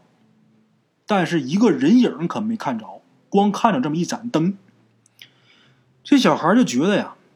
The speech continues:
自己弄出这么大动静，连拍门再砸门，再把这门给靠开，这门嘎吱嘎吱响，应该说有人跑出来看看是怎么回事儿。如果有人的情况下，他肯定会出来人的。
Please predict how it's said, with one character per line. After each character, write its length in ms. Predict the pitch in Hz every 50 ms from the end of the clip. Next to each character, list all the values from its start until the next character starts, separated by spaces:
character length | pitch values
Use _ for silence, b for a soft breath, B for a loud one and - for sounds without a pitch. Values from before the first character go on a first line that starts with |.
| _ _ _ _ _ _ _ _ _ _ _ _ _ _ _ _ _ _
自 220 | - - 294 294 220
己 140 | 160 131
弄 200 | 127 202 254 254
出 140 | 185 175 214
这 100 | 196 285
么 80 | 254 190
大 180 | 151 147 135
动 200 | 120 131 123 110
静， 100 | 104 101 - _ _ _ _ _ _ _ _
连 300 | - 127 139 185 226 220
拍 240 | - - 196 208 208
门 480 | 185 156 143 165 175 156 127 110 107 107 _ _ _
再 220 | _ - 190 160 127
砸 320 | - 135 - - 185 190
门， 280 | 180 135 117 117 113 - _ _ -
再 120 | - 196
把 140 | 190 - -
这 80 | 170 165
门 140 | 143 156 190
给 120 | 175 135
靠 260 | - - - 196 151
开， 200 | 120 - 139 135
这 120 | 127 156 139
门 180 | 123 123 139 151
嘎 180 | - 196 -
吱 100 | - -
嘎 180 | 170 - 165 175
吱 100 | 180 190
响， 280 | - - - - - - _ _ _ _ _ _ _ _ _ _ _ _ _ _ _ _ _ _ _ _ _ _ _ _
应 240 | - 254 311 320 311
该 240 | 294 285 269 262 247
说 440 | 202 - 196 185 175 165 139 - - _ _ _ _ _ _ _ _ -
有 180 | - 160 147 135
人 180 | 127 151 165
跑 300 | 160 - - 113 - -
出 100 | 113 117
来 120 | 127 123 123
看 260 | - - 160 139 123
看 100 | 113 110
是 80 | 131
怎 140 | 123 - -
么 100 | - -
回 140 | 110 113 113
事 80 | 110 135
儿。 200 | 151 143 123 - _ _ _ _ _ _ _ _ _ _ _ _ _ _ _ _ _ _
如 160 | - 190 220
果 100 | 175 190
有 160 | 190 180 143
人 140 | 127 117 127
的 60 | 147
情 180 | 127 - 113 107
况 160 | 107 107 104
下， 100 | 104 - _ _ _
他 80 | - 170
肯 140 | - 135
定 100 | 143 175
会 80 | 165 170
出 160 | - 143 160
来 60 | 170
人 200 | 143 120 113 120
的。 120 | 143 139